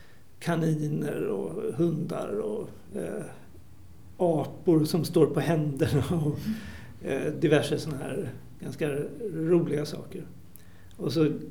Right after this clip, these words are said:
förefaller det också vara så faktiskt att den är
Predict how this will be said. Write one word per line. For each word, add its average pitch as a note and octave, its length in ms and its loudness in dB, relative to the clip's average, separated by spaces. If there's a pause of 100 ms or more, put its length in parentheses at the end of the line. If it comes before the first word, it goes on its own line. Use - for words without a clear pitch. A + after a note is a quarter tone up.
(140)
förefaller D3+ 640 6
det D3+ 80 8
också C3+ 220 0
vara D#3 380 2
så D3 260 -2
faktiskt D3+ 380 -8
att - 160 -8
den C#3+ 160 -4
är C3+ 160 -6